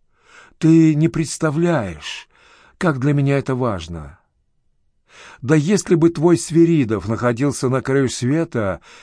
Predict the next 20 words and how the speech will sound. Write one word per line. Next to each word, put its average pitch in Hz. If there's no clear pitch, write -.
я 160
бы 147
помчался 127
туда». 92
Снежкова 151
сделала 127
радостный 120
возглас. 92
Григорий 147
Прохоренко 143
был 131
для 135
неё 131
больше, 123
чем 127
одноклассником. 101
Выполняя 156
задания 123
подпольной 117
организации, 110